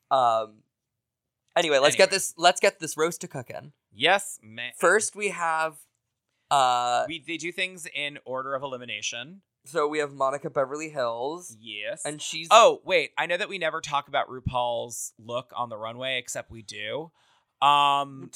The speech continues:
Speaker 1: She's worn this before.
Speaker 2: it was the promo look for season fifteen.
Speaker 1: Well, we know what she was doing earlier that
Speaker 2: I
Speaker 1: day.
Speaker 2: know. She was doing a photo shoot.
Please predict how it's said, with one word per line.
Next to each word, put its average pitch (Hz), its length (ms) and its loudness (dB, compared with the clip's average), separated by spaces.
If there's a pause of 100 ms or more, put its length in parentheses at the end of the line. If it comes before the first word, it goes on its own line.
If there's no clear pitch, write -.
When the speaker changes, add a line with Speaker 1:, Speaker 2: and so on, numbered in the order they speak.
Speaker 1:
She's 330 260 -2
worn 294 220 8
this 196 140 -4
before. 110 520 -8 (200)
Speaker 2:
it - 180 -2
was 196 160 -4
the 202 80 -6
promo 160 580 0
look 185 260 0
for 143 580 -8
season 131 300 -10
fifteen. 123 520 -14 (120)
Speaker 1:
Well, 127 120 -8
we 135 80 -8
know 151 100 0
what 170 100 -6
she 185 100 -8
was 160 100 -8
doing 170 160 -6
earlier 160 320 -2
that 156 140 4
Speaker 2:
I 135 140 10
Speaker 1:
day. 135 60 4
Speaker 2:
know. 185 300 10
She 135 120 -2
was 123 80 -12
doing 156 140 -4
a 170 40 -4
photo 202 260 6
shoot. 120 340 -4